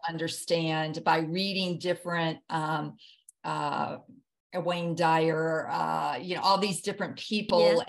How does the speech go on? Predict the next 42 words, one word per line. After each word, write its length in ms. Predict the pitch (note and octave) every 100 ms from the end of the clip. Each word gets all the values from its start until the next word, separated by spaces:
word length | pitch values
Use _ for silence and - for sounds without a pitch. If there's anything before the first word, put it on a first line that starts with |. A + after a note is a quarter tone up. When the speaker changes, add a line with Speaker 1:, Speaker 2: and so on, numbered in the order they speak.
| F3
Speaker 1:
and 120 | E3
their, 640 | F3+ F3 E3+ E3+ E3+ F3 E3
their 360 | F3+ F3+ F3+
concepts 760 | F3+ G3 F3 F3 - E3+ - -
and 220 | F3 E3+ E3+
ideas 520 | E3+ E3+ E3 E3 E3
about 360 | E3+ D#3+ D#3 E3+
God. 480 | D#3+ D3+ D#3 D#3+ - - -
Before 320 | F#3+ - G#3
that, 240 | F#3+ F3+ E3+
I 120 | E3+
had 120 | E3+
Speaker 2:
Mm-hmm. 100 | A#3+ B3+ -
Speaker 1:
not 220 | E3 D#3+
gone 360 | - D#3+ D#3+ E3
in 120 | D#3+
that 260 | D#3 D3+ -
direction. 600 | E3 D#3 D#3 - C#3+ C#3+
So 320 | - D#3+ D#3+
more 300 | E3+ E3 E3
metaphysical, 960 | E3 E3 E3 - E3+ F3+ F3+ E3+ E3 E3 - _
metaphysics 680 | F3+ F3 - F3 E3+ E3 -
and 360 | E3 D#3 D#3+ D3+
that 220 | E3+ -
kind 220 | - E3
of 120 | D#3 -
thing. 400 | D#3+ D3+ D#3+ D#3
And 260 | F3+ F#3
Speaker 2:
Yes. 140 | G#3 -
Speaker 1:
so 320 | F3+ F3 E3+
I 80 | F#3
Speaker 2:
Yeah. 80 | F3+
Speaker 1:
studied 420 | - G3 F#3 F#3+
a 80 | F3
lot 380 | E3 E3+ E3+ F3
of 80 | E3+
that, 340 | E3 E3 E3
Buddhism, 760 | F3 F3 E3+ E3+ E3+ E3+ E3 E3 - - - _
and 300 | F3+ F3 F3
I 100 | F#3
Speaker 2:
Mm-hmm. 160 | G3+ A3
Speaker 1:
started 380 | F#3+ F3+ F3+